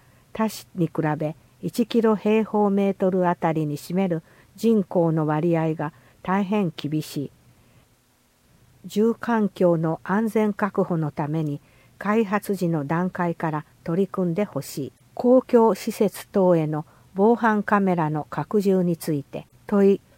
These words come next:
不特定多数が利用する公共施設等に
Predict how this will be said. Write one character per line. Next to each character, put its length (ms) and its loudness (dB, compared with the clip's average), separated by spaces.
不 140 -18
特 280 2
定 280 4
多 200 2
数 300 2
が 160 2
利 180 0
用 160 4
す 160 -2
る 200 0
公 220 2
共 260 0
施 160 -6
設 320 -4
等 240 2
に 200 -4